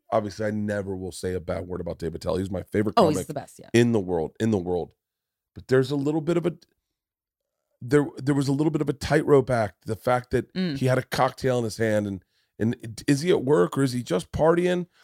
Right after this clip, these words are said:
Speaker 1: Or did he write these down or is he just thinking these? How does he have all these great jokes? Is he just perfect? And, and
Speaker 3: Right.
Speaker 1: then, and then when you, I remember we were in Miami and he brought us on stage to do a shot and, uh,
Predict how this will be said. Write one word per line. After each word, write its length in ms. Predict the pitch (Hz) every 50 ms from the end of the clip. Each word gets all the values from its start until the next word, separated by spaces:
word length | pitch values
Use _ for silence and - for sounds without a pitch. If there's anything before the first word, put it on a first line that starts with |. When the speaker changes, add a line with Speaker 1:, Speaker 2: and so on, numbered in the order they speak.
| _
Speaker 1:
Or 100 | - 135
did 180 | 135 127 180 196
he 60 | 220 196
write 240 | 175 185 196 196
these 160 | - 190 175 139
down 240 | 147 151 160 170
or 60 | 170 156
is 80 | 127 123
he 60 | 123
just 280 | 113 - 143 - - _
thinking 320 | 127 135 147 - 165 165
these? 280 | 170 170 175 175 170 - _ _ _ _
How 120 | - 151 185
does 120 | 208 165
he 60 | 170 165
have 160 | 160 156 143
all 160 | 147 147 156
these 180 | 151 156 151 127
great 360 | - - 139 143 156 160 -
jokes? 480 | 110 107 139 143 147 156 151 - - - _ _ _ _ _ _ _
Is 200 | 160 185 170 -
he 120 | 208 202
just 320 | 156 170 170 151 - _ _
perfect? 600 | - - 131 147 165 - - 214 202 - - _ _ _ _ _ _ _ _ _ _
And, 300 | - 143 143 143 143 143 - - _
and 160 | 135 135 131
Speaker 3:
Right. 40 | 131 135
Speaker 1:
then, 320 | 135 135 139 139 139 135 -
and 140 | 127 131 131
then 120 | 135 135
when 140 | 135 131 127
you, 260 | 127 127 123 113 - _ _ _ _ _ _ _ _ _ _ _ _ _ _ _ _ _ _ _ _ _ _
I 40 | -
remember 260 | 101 113 120 117 120 120
we 120 | 120 123
were 100 | 120 123
in 60 | 120
Miami 380 | 117 113 113 120 127 131 123 110
and 180 | 104 101 95 82 - _ - _ _
he 80 | -
brought 180 | 98 104 113 110
us 100 | 113 104
on 80 | 117 110
stage 460 | 101 - - 113 120 123 120 110 92 - _ _
to 80 | - 107
do 120 | 101 110
a 60 | 104 101
shot 440 | - - 120 123 123 113 98 - _ _ _ _ _ _ _ _ _ _ _ _ _
and, 380 | - 101 101 101 101 101 98 101
uh, 220 | 101 95 95 87